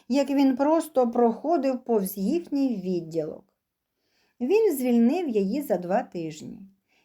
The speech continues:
Дівчину, що винаймала житло в Києві і приїхала туди з якогось далекого села Кваси.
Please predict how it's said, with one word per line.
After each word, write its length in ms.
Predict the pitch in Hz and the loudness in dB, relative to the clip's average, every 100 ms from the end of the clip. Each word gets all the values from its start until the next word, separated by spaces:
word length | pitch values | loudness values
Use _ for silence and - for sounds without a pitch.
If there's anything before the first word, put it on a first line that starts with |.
| - | -12
Дівчину, 720 | 190 214 370 - 277 220 208 | -4 0 0 0 -2 0 -2
що 340 | 196 - 277 285 | -6 -4 0 2
винаймала 720 | 285 277 277 247 285 311 240 | 2 2 2 2 2 2 0
житло 400 | 233 233 262 247 | -2 -2 0 0
в 140 | 202 | 0
Києві 420 | - 339 302 220 | -2 0 2 2
і 180 | 220 247 | 0 -2
приїхала 720 | 233 240 233 302 339 247 233 | -2 0 0 0 0 2 2
туди 520 | 226 233 208 254 349 349 _ _ _ | 2 -2 -4 -2 -2 -2 _ _ _
з 140 | 226 220 | -10 -2
якогось 500 | 277 269 320 285 240 | -2 2 2 2 2
далекого 680 | 226 233 277 381 320 285 302 | 4 4 4 0 -2 -2 -4
села 420 | - 220 202 220 | -2 0 0 -2
Кваси. 680 | - 202 180 156 156 - | -6 -6 -4 -4 -10 -20